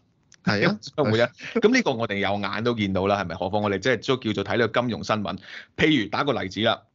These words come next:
Speaker 2: 誒，哎，又，又睇下你個印象，對 A 股匯深平均成交，你個概念大約幾多啊？即係呢個中國嘅股票市場平均。
Speaker 1: 哇，呢個真係，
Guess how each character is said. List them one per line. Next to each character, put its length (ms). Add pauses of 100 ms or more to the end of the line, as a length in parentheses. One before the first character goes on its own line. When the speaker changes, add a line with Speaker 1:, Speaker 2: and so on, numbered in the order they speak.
(160)
Speaker 2:
誒， 380 (180)
哎， 140 (100)
又， 240
又 140
睇 20
下 140
你 80
個 100
印 300
象， 260
對 240
A 180
股 360 (100)
匯 260
深 320 (240)
平 320
均 200
成 280
交， 240
你 100
個 60
概 200 (120)
念 160
大 160
約 100
幾 120
多 140
啊？ 100 (160)
即 100
係 40
呢 80
個 260
中 280
國 140
嘅 100
股 180
票 180
市 160
場 180
平 120
均。 60
Speaker 1:
哇， 80
呢 80
個 60
真 160
係， 120